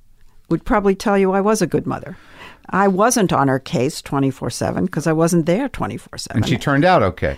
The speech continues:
Speaker 1: She turned out great.
Speaker 2: Yeah.
Speaker 1: Um, but no, I don't think I was a good mother. Um, I wasn't a bad mother.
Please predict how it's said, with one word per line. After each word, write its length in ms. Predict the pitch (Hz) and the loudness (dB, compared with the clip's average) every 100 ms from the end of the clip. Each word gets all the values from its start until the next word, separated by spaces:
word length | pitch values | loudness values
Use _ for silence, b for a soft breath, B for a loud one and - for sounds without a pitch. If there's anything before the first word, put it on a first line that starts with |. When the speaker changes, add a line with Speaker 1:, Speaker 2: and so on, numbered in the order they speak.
| - | -8
Speaker 1:
She 100 | - | -4
turned 220 | 208 202 | 0 0
out 220 | 196 190 | 0 -4
great. 560 | - 196 233 311 - - | -10 -4 -4 -4 -6 -2
Speaker 2:
Yeah. 200 | 95 - B B B - | -2 -2 B B B -8
Speaker 1:
Um, 440 | - 170 147 170 - _ | -2 0 -2 -6 -14 _
but 160 | 208 233 | 0 4
no, 220 | 233 190 | 4 6
I 140 | 196 | 4
don't 200 | 220 208 | 4 2
think 220 | - 208 | 0 0
I 80 | 151 | 0
was 220 | 127 - | -2 -4
a 40 | - | -8
good 220 | - - | -12 -10
mother. 400 | - - - - _ | -12 -12 -18 -20 _
Um, 500 | - 165 151 139 131 131 _ _ - | -4 -2 -2 -2 -4 -6 _ _ -8
I 40 | |
wasn't 180 | 294 233 | -2 -2
a 60 | - | -2
bad 340 | - - 254 | -4 -4 0
mother. 420 | 196 131 165 269 | 0 0 -2 -4